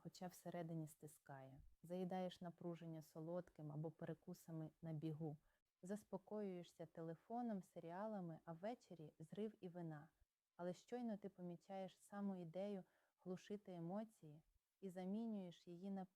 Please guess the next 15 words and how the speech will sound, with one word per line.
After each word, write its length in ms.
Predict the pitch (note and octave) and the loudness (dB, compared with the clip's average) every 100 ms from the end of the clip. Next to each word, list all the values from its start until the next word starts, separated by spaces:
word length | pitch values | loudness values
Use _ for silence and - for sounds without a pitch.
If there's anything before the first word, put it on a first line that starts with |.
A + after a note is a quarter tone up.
| _ | _
пінь 240 | - F#3+ G3+ | 0 2 2
емоції, 640 | - E3+ G3 G3+ - F3 F3 _ _ | 2 2 2 0 -4 -8 -8 _ _
безпечні 600 | - F3 - E3+ - F3+ E3+ | -2 -2 -2 -6 -4 -4 -4
сигнали. 580 | - D3 D#3 C#3 C#3 - _ _ _ _ _ _ _ _ _ | -4 0 0 0 -4 -14 _ _ _ _ _ _ _ _ _
Дозволяєш 540 | E3 D#3+ F3+ G#3 G#3+ G3+ | -10 -2 2 4 4 2
собі 360 | - E3+ F#3+ F#3 - _ _ | -6 -2 0 -2 -10 _ _
відчувати 560 | F3+ - F3+ G3 G3+ F#3 | -6 -4 0 2 2 2
м'яко 440 | F3 E3+ G3 - | 0 2 0 -2
і 80 | F3 | -6
коротко. 640 | E3 - F#3 D#3+ - - D3+ _ _ _ _ | -4 0 0 0 -6 -16 -18 _ _ _ _
Нервова 460 | F#3 F#3 G#3 G3+ G3 | 0 2 2 2 0
система 560 | - - - F#3 F3 | -4 -12 -4 -2 -2
заспокоюється, 1040 | E3 E3 - D#3 - F#3+ G#3+ G#3+ G#3 - G#3+ - _ | -4 -8 -8 -10 -2 0 2 2 -2 -8 -10 -12 _
кортизол 560 | - G3 - F3 F3+ F3 | -2 0 0 0 2 0
знижується 880 | D#3 E3+ F3+ G3+ G#3 G#3 - A3 | 2 2 2 2 0 -4 -4 -4